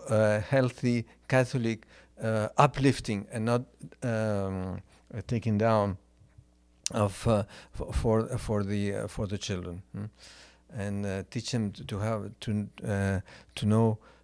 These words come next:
uh, the saints and to imitate and to, to look, uh, towards the, uh, the saints and the angels and the, the,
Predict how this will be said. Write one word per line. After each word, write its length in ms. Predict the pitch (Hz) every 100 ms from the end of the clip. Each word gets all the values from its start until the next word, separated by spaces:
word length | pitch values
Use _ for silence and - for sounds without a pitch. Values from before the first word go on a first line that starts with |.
| -
uh, 120 | 101
the 180 | 104 98
saints 500 | - 127 113 110 -
and 200 | - 101
to 160 | - 113 -
imitate 640 | 131 127 113 101 90 - -
and 260 | 104 98 92
to, 260 | 110 101
to 160 | 98 101
look, 260 | 104 117 - 139 -
uh, 140 | 110 101
towards 460 | - 110 101 92 -
the, 220 | 101 95
uh, 60 | 87
the 160 | 95 95
saints 420 | - 110 101 -
and 100 | 92
the 140 | 95
angels 420 | 95 101 104 90 -
and 140 | 92
the, 60 | 95
the, 240 | 101 101